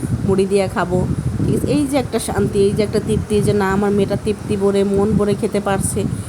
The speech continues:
এখানেই কিন্তু মানে সার্থকতা। কারণ আপনি যখন অন্যের বাসায় থাকবেন তখন কিন্তু আপনি চাইলেও মানে আপনার ইচ্ছে মতো কিছুই করতে পারবেন না। আপনার বাচ্চাটা আপনি জানেন হয়তো যে আরেকটু হয়তো খেতে পারতো বা আরেকটু, আহ, দিলে হয়তো ভালো হতো বা এরকম একটা বিষয় কাজ করে তখন আমাদের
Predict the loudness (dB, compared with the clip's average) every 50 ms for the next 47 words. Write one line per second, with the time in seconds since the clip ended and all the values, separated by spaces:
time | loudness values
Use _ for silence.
0 | -12 -6 -4 -2 0 2 4 4 4 4 4 2 0 2 2 0 0 2 0 0
1 | 0 -2 -2 -4 -2 -2 -2 -2 0 -2 -2 -2 -4 -6 -6 -10 -12 -12 -12 -12
2 | -6 -2 0 0 2 2 0 0 0 0 0 2 2 2 2 2 2 2 2 2
3 | 0 0 0 0 0 0 0 -2 -2 0 0 0 2 2 0 0 0 0 0 0
4 | 0 -2 0 0 -2 0 0 0 0 2 2 2 2 2 2 2 2 2 2 2
5 | 2 0 0 -2 -4 -6 -10 -10 -6 -4 -4 -2 0 2 2 2 2 0 0 0
6 | 0 0 -2 -2 -4 -2 -2 0 0 0 0 0 0 0 0 0 0 0 0 2
7 | 2 2 0 0 0 0 0 0 0 0 0 0 -2 -2 -2 0 0 0 2 2
8 | 2 2 2 0 0 -2 -2 -2 -2 0 0 0 0 0 0 -2 0 0 2 2
9 | 2 2 0 0 -2 -2 -2 -2 0 0 0 0 0 -2 -2 0 0 0 0 0
10 | -2 -2 -2 -2 -4 -4 -6 -8 -10 -8 -2 0 0 2 2 2 2 2 2 2
11 | 2 0 0 0 0 0 0 0 0 0 0 0 0 -2 0 -2 -2 -2 -2 0
12 | 0 2 2 2 2 2 2 2 2 2 2 2 2 0 0 0 0 -2 0 -2
13 | -2 -2 -2 -2 -2 -2 -2 -2